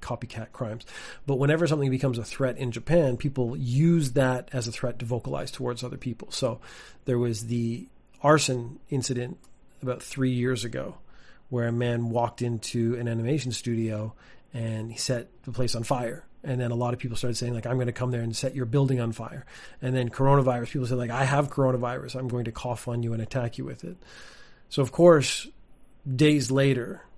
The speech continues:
um, a thirty-four-year-old man posted on a school's website, "I will commit indiscriminate murder with a shotgun." And this was aimed at sort of high school kids. Uh, there were three posts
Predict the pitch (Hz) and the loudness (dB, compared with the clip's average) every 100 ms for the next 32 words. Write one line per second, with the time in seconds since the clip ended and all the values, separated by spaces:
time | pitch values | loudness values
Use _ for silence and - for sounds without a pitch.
0 | - - - - - 123 117 113 113 113 | -20 -20 -20 -20 -8 -4 -2 -2 -4 -6
1 | 113 - 120 143 131 135 135 127 127 123 | -8 -10 2 4 4 4 4 4 4 2
2 | 120 117 117 113 - 139 127 - 123 120 | 0 -2 -4 -6 0 0 2 0 0 -2
3 | - 123 120 120 - 127 120 - - - | -6 -4 -2 -4 -6 -6 -4 -2 -4 -6
4 | - 160 170 170 139 - 139 185 185 - | 2 6 8 8 4 0 2 4 2 -2
5 | 113 123 - - - - - - 135 135 | -4 -4 -8 -16 -20 -20 -16 2 4 4
6 | 131 - 139 156 - 156 156 151 - 147 | 2 2 4 2 2 2 2 0 2 4
7 | 147 131 131 139 143 131 117 120 113 - | 4 2 2 6 6 6 2 0 -2 -2
8 | 123 - 127 123 - - - - 127 123 | -4 -6 -8 -8 -12 -20 -20 -10 -6 -2
9 | 123 127 113 - 139 123 107 120 113 - | 0 0 -2 -4 -6 -4 -4 -6 -6 -8
10 | 139 - 143 - - - - - - - | -10 -10 -12 -14 -18 -16 -16 -16 -20 -14
11 | 110 117 - 127 123 - 190 - - - | -12 -8 -4 -4 0 6 6 6 -2 6
12 | 180 151 - - - | 8 8 0 -6 -6